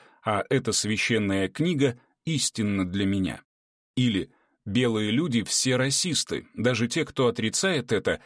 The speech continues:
и идентифицирует себя как не расист". Идеологи всех мастей имеют хорошо отрепетированные ответы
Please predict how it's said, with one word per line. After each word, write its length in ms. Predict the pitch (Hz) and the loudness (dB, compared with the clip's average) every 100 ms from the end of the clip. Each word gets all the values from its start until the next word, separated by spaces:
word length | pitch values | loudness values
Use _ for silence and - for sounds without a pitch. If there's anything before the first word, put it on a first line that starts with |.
| - | -8
и 140 | - 120 127 | 0 0 2
идентифицирует 920 | 113 117 117 98 135 - 180 151 127 | 2 2 0 -4 -4 0 2 2 2
себя 480 | - 117 113 135 127 _ _ | 0 0 2 0 -2 _ _
как 280 | 139 123 127 | -2 0 2
не 200 | 127 117 | 2 2
расист". 680 | 110 117 - - - - _ _ _ _ _ _ _ _ | 0 0 -2 -2 -6 -8 _ _ _ _ _ _ _ _
Идеологи 680 | 113 113 131 123 92 78 90 | 0 2 2 2 0 -2 -4
всех 400 | - - 113 - | -2 0 0 0
мастей 520 | 98 - - 165 98 _ _ _ | -2 0 0 -2 -2 _ _ _
имеют 400 | 117 127 135 120 | 2 4 2 -2
хорошо 580 | - 110 101 - 147 135 | -2 -2 -2 -2 -2 -2
отрепетированные 1200 | 127 117 123 120 123 120 143 104 90 95 87 87 | -4 -4 -4 -2 -4 -2 -2 -2 -2 -2 -2 -2
ответы 600 | 76 98 - 127 165 95 | -2 -4 -2 -2 -2 -2